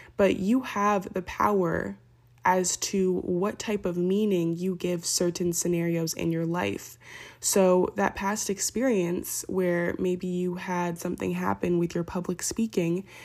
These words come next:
it doesn't have to define you and what would happen now with your public speaking or in your future, what would happen with your public speaking. Don't allow that past experience to stop you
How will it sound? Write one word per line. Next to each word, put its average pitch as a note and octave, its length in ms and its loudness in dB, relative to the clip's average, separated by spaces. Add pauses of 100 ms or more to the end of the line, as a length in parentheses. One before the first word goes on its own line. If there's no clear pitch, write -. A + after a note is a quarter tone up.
(140)
it G#3 140 0
doesn't A3+ 240 4
have G#3 200 -2
to G3 120 -2
define F#3 640 -2
you F3 260 2
and E3+ 340 -2 (320)
what F3 440 2
would F#3 140 2
happen F3 420 0
now F3 200 0
with F#3 220 2
your E3 80 -2
public F3 400 -4
speaking - 460 -4
or - 180 2
in F3 180 4
your E3 120 0
future, - 520 -2
what E3+ 220 0
would E3 120 -4
happen D#3+ 340 -2
with D#3+ 160 -6
your - 80 -4
public - 340 -6
speaking. - 560 -6 (400)
Don't G3+ 220 6
allow G#3 240 4
that F#3+ 180 0
past F3+ 340 -4
experience F3 840 0
to E3 500 2 (220)
stop - 520 -2
you - 440 -2